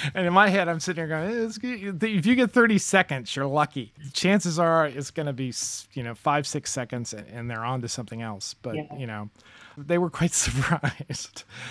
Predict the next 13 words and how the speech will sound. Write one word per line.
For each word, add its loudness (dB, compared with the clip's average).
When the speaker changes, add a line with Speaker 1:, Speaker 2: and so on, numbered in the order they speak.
Speaker 1:
But 6
anyway, 2
what's -2
nice 4
about 6
this -2
is, 0
is -2
that 2
you -2
try 4
things 2
out, 4